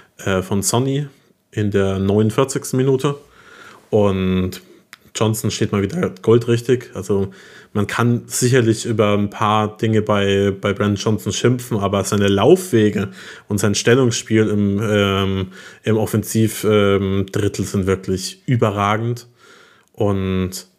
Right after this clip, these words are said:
das war quasi der Dosenöffner. Sonny wird dann kurz danach ausgewechselt, ist dann <laughs> sehr sauer. Aber ich glaub, das muss er, muss er halt einfach akzeptieren. Da, klar, dass er den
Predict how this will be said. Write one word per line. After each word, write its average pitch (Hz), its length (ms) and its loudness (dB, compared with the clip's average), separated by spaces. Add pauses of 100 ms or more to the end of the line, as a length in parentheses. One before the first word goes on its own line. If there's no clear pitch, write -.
(120)
das - 180 -2
war 117 80 4
quasi 107 260 0
der 101 140 2
Dosenöffner. 113 760 0 (260)
Sonny 107 360 0
wird 104 120 2
dann 104 100 -2
kurz - 320 -2
danach 101 320 0
ausgewechselt, 117 880 2
ist - 180 -6
dann 104 160 -2
<laughs> 110 80 0
sehr - 300 2
sauer. 123 440 2 (440)
Aber 95 440 0
ich 92 120 -6
glaub, 95 160 -4
das - 180 -6
muss 101 180 0
er, 95 360 0 (400)
muss 110 160 2
er 104 60 4
halt 104 100 0
einfach 104 240 -2
akzeptieren. 107 840 0
Da, 107 160 -6
klar, 107 220 -2
dass 104 180 -2
er 107 60 0
den 98 340 -2